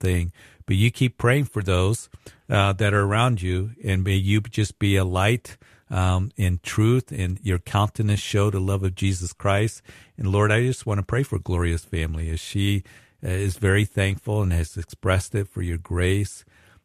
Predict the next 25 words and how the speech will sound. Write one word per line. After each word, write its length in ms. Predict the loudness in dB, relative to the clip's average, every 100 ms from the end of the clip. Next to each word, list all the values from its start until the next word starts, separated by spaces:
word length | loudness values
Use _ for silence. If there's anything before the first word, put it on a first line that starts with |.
| _
And, 320 | 0 2 2
um, 420 | 2 2 0 -4 -4
and 200 | -2 0
Lord, 280 | 0 0 -2
just 200 | -4 -4
the 100 | -12
closeness 580 | -2 0 0 2 0
she, 460 | 0 -2 0 0 -2 -6 _ _ -12
uh, 180 | -6 -4
feels, 600 | -2 0 2 2 -2 -6 _ _
um, 520 | -10 -6 -6 -4 -6 -8
to 120 | -2
you, 460 | 2 4 4 2 2
and 180 | -2 -6 _ _
knowing 380 | 0 2 4 2
that 300 | 2 0 -2 _ -2
we're 360 | 2 2 2 0
in 200 | 0 2 2
your 180 | 2
hand, 400 | 0 0 0 0
she's 320 | -2 -2 0 0
in 160 | 0
your 100 | 0
hand, 460 | 0 2 0 -2 -4 -6
and, 320 | -2 -2 -4